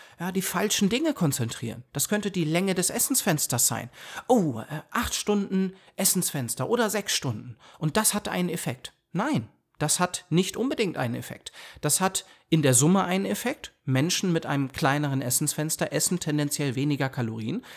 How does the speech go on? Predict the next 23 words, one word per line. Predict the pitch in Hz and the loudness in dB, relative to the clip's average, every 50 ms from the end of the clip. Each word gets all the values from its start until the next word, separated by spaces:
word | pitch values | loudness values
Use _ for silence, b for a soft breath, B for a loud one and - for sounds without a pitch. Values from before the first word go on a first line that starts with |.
| B B B - | B B B -2
Das | - 170 - | 0 2 4
ist | 196 - | 4 2
aber | 196 175 170 | 2 2 2
noch | 160 143 139 | 2 4 4
nicht | 139 139 - - - | 4 2 0 -2 -4
ein | 139 131 127 127 | -2 -2 0 0
Erfolgsgarant. | 131 - 143 - - 269 269 - - - 233 175 127 127 104 - - - - _ _ - | 0 0 0 2 2 2 2 2 0 2 2 0 2 0 -4 -4 -10 -18 -20 _ _ -4
Ne, | 139 156 | -2 -2
wenn | 190 202 180 | 0 0 0
ich | 175 - | 0 0
mich | 180 - - | -2 0 2
darauf | 170 165 185 190 185 185 180 - | 2 2 4 4 2 0 0 0
konzentriere | - 165 147 - 139 127 - - 135 123 127 139 151 190 202 B B B B B B | -2 -2 0 0 -2 -4 -4 -4 -4 -2 -2 -2 -2 -4 -6 B B B B B B
oder | - 190 214 214 180 | 4 4 4 6 4
auf | - 175 175 - | 2 2 0 0
die | - 160 139 117 B B B B B _ | 0 0 0 0 B B B B B _
ausgewogenen | - 240 254 220 - - - 180 160 175 175 175 156 156 151 139 127 | 0 0 0 0 0 2 2 2 2 2 2 2 2 4 4 4 4
Mahlzeiten, | 123 120 117 120 123 123 - - 131 123 127 135 - 180 247 - - _ _ _ _ _ _ _ _ | 4 2 2 0 -2 -2 0 0 0 0 0 0 -2 -2 -4 -4 -8 _ _ _ _ _ _ _ _
die | - 190 | 4 6
ja | 156 156 139 | 6 6 2
ganz | 135 - 165 180 170 - - | 2 2 0 2 2 2 2
wichtig | 147 139 - - 180 180 | 0 0 0 -2 -2 -2
sind, | - - 196 240 370 - | -2 -4 -4 -6 -10 -12